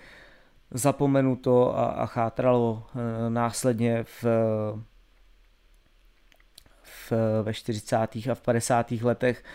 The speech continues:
eh, se tam usídlili, usídlili, hm, přistěhovalci právě po, eh, po, hm, občanské válce v Číně, že jo.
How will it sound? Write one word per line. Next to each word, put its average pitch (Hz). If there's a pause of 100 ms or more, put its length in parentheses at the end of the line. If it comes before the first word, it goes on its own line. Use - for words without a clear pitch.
(420)
eh, 113
se -
tam 120
usídlili, 120 (120)
usídlili, 117 (100)
hm, 110
přistěhovalci 120
právě 110
po, 113 (760)
eh, - (200)
po, 110 (880)
hm, - (320)
občanské 123
válce 110
v -
Číně, 123
že 113
jo. 110